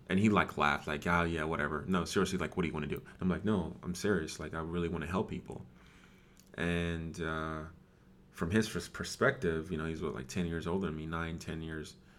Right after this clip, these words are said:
From his perspective, um,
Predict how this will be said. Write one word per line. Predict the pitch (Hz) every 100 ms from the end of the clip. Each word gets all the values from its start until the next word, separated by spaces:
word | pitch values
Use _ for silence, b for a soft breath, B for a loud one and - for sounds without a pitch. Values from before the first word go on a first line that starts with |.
| b b b b b
From | - 85
his | 98 98
perspective, | - 87 - 107 113 - 85 82 82 - - - - - - - - - - - - - - -
um, | - - -